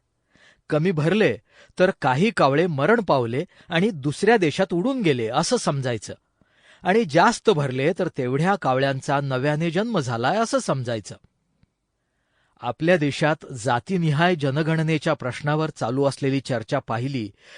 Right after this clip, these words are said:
की ही गोष्ट आठवते. देशात नेमक्या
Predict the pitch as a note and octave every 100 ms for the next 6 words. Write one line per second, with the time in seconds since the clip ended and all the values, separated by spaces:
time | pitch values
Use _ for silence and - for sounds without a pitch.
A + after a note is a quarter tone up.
0 | - - F3 D#3 E3 D3+ C3+ - B2 -
1 | G#2+ - - _ _ _ _ _ _ _
2 | - _ C3+ D3 C#3 F#3+ G#3+ - C#3+ C3+
3 | C3 E3+